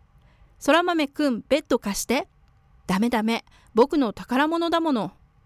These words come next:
と表情豊かに話す姿は、まるで絵本の中に入ったよう。愉快な雰囲気に次々と子どもたちが加わります。そら豆の苗を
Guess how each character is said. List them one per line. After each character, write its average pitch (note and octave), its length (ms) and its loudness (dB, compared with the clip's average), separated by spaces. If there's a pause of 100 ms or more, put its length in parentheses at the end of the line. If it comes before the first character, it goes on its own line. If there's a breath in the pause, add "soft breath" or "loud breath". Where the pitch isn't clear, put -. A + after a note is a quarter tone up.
(140)
と F#3+ 200 -2 (360 loud breath)
表 A#3 160 4
情 C#4+ 220 -2
豊 C#4+ 280 -4
か C4+ 120 -2
に G#3+ 100 -2
話 A3 320 -2
す B3+ 100 -8
姿 A#3+ 440 -2
は、 F#3 180 -2 (340 soft breath)
ま G#3+ 140 2
る B3 80 0
で B3+ 300 -2
絵 F#3+ 40 -4
本 C#4+ 240 0
の D#4+ 120 2
中 C#4 240 0
に G#3+ 100 0
入 A3 220 -2
っ - 20 -10
た C#4 220 -2
よ G3+ 260 -4 (1200 soft breath)
う。 A#3+ 60 0
愉 C#4 60 2
快 C4+ 240 2
な G3+ 100 -4
雰 B3+ 280 0
囲 E4+ 60 -6
気 C4 160 -4
に B3 220 -2 (300 soft breath)
次 C#4+ 260 0
々 D4+ 260 -2
と A#3+ 200 0
子 G#3 140 -2
ど A#3 80 0
も C#4+ 120 2
た C#4 120 -4
ち - 120 -6
が C4+ 140 -2
加 A#3+ 140 -2
わ A3 180 0
り G#3 100 -4
ま G3 200 -4
す。 - 200 -20 (1300)
そ - 100 -4
ら C#4 140 2
豆 C#4 200 0
の A#3 120 -2
苗 B3+ 320 -2
を G#3+ 180 -2